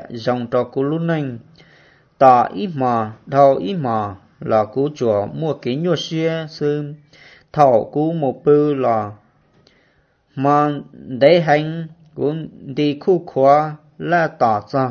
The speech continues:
khen thù. Mua cả thông bờ cú lũ chế,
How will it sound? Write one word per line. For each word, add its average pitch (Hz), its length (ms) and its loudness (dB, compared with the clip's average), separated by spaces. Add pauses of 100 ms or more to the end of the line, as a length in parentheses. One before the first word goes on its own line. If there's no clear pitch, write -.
khen 151 220 -2
thù. 123 260 -2 (720)
Mua 180 440 2 (200)
cả 113 280 2 (100)
thông 202 260 -2
bờ 120 240 6
cú 135 200 -6
lũ 160 140 -2 (120)
chế, 131 360 0